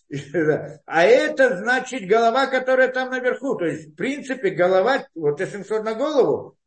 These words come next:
она соединяется с телом. С чем с телом? С верхней частью тела, то есть с головой тела. То есть, если мы посмотрим на го-, на, только на тело человека,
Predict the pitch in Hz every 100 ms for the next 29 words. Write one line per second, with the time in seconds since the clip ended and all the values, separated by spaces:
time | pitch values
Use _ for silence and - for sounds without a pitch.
0 | _ 156 190 247 - 226 208 190 220 226
1 | 262 269 262 - 254 - 269 262 170 -
2 | - 240 254 220 _ 214 190 208 214 -
3 | _ _ _ _ _ - 180 190 240 294
4 | 247 - 233 208 - 202 165 - 170 160
5 | 147 117 117 - 220 226 147 143 233 262
6 | 269 311 269 208 160 180 190 214 214 247
7 | 254 240 233 208 208 202 226 226 294 285
8 | 254 254 - 294 285 277 - 254 262 311
9 | 320 - 214